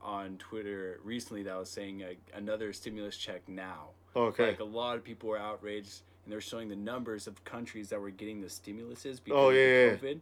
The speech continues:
Speaker 2: yeah.
Speaker 1: And it's insane.
Speaker 2: Yeah.
Speaker 1: And so it was trending that they were saying, like, "Yo, like, what the fuck
Speaker 2: I
Speaker 1: is
Speaker 2: mean,
Speaker 1: going
Speaker 2: it's
Speaker 1: on?"
Speaker 2: been far too, they should have been
Speaker 1: They only
Speaker 2: giving the
Speaker 1: got
Speaker 2: people the
Speaker 1: one,
Speaker 2: money.
Speaker 1: America was the one that got the least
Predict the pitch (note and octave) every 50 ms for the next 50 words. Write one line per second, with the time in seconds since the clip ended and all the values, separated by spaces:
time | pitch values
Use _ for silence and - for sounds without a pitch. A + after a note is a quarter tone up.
0 | _ - C3+ C3 A#2+ G2+ - A2+ A#2 A#2 A#2 - - - - - C3 B2 A2 -
1 | - - C#3 C#3 C3 G2+ F2+ - - _ _ - C#3+ C#3+ C3 A2 F#2 F#2 A#2 A#2
2 | - - C3 A#2+ A#2 A2+ A2+ - A2+ A#2+ A#2 A2 - - - - C3+ C3 B2+ A#2+
3 | A2+ G#2+ G2+ G2 G2+ - A2 G2+ G2 - - G#2+ G#2+ G#2 G2 F2+ F2 - G#2 A2
4 | A2+ G#2+ F#2 F2+ F#2 G2 F#2 F2+ F2+ - - G#2 G#2 - - - - - _ _
5 | - A2 A2 A#2 C#3 D3 D3+ C#3 B2 A#2+ A2+ A2 D3 C#3+ - A2 A2+ A2 D#3 E3
6 | D#3+ D3 C3+ A#2 - - C#3 D#3+ E3 D#3 D#3+ - - D#3 C#3+ - - C3 C3 D3
7 | D#3 - - - F#3 F#3+ E3 D#3 C3 C#3+ D3+ C#3+ C3+ C3 C#3+ C#3+ D3 D3+ D3+ D#3
8 | D3+ D3 C#3 - A#2+ B2 C3+ C3+ C3 C3 C3+ C3+ C#3 C3+ B2 A#2+ C3 B2+ C3 C3+
9 | C3+ C#3 C3+ - C3 B2 A#2 - A#2 G#2 A2 A2+ A#2 A2 G#2+ G2+ G2 - G#2 G2
10 | - - F#2+ F#2+ G2 G2 G2 G2 G2 - - - - -